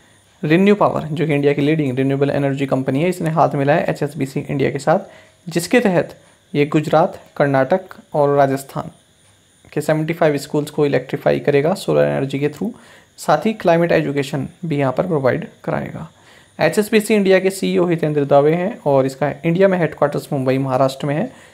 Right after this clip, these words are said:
रिन्यू पावर की बात करें तो हेडक्वार्टर्स गुड़गांव, हरियाणा में है। चेयरमैन and सीईओ सुमंत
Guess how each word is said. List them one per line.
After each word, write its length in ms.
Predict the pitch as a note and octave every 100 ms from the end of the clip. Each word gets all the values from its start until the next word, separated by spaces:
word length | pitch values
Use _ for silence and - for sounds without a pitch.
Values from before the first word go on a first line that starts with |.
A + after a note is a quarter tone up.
| _ -
रिन्यू 360 | C#3 D#3+ G#3+ A3
पावर 300 | - E3 D#3+
की 120 | E3
बात 240 | E3 D3 -
करें 220 | D3 E3+
तो 100 | E3+
हेडक्वार्टर्स 460 | D3 C#3+ D3+ D3+
गुड़गांव, 560 | - - D3 D3+ C#3+ C#3+ -
हरियाणा 400 | E3 E3 D3 C#3
में 100 | C#3
है। 200 | E3+ B3+ - - _ _
चेयरमैन 420 | - F#3 G#3+ A3 G#3+
and 120 | D#3
सीईओ 320 | E3 F3+ D#3 E3
सुमंत 460 | E3 D3 D3+ E3